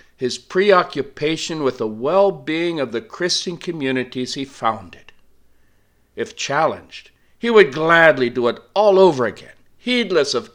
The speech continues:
any benefits he might gain. Such was his love for Jesus Christ and the communities God placed in his care. The love of Jesus Christ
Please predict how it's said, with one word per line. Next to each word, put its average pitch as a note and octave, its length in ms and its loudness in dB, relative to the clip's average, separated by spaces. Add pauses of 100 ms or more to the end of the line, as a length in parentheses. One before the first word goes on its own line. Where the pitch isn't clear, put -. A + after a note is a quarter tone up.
any G3+ 240 0
benefits C#3+ 760 -4
he C3 100 -6
might A#2+ 340 -6
gain. F2+ 400 -10 (640)
Such - 520 0
was F3 160 -6
his B2 240 -8
love C#3 360 0
for A#2+ 140 -8
Jesus G#2 460 -10
Christ D#3+ 560 -8 (400)
and D#3 160 -2
the D3 40 0
communities D3+ 800 -4
God C3+ 480 -2
placed A#2 480 -8
in F#2 120 -10
his B2+ 280 -8
care. - 420 -12 (1500)
The C#3+ 120 -6
love D#3 560 0
of G#2+ 240 -8
Jesus B2 460 -8
Christ - 840 -12